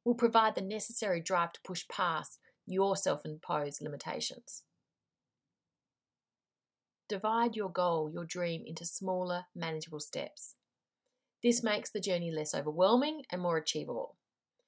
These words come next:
It's easier to find time and resources for small actions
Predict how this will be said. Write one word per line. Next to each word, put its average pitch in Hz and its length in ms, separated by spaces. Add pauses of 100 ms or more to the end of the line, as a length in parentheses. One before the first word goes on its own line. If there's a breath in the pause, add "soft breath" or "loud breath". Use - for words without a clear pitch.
(180)
It's - 240
easier 247 420
to 196 60
find 170 260
time 175 240
and 160 220
resources 170 560
for 180 100
small 226 460
actions - 520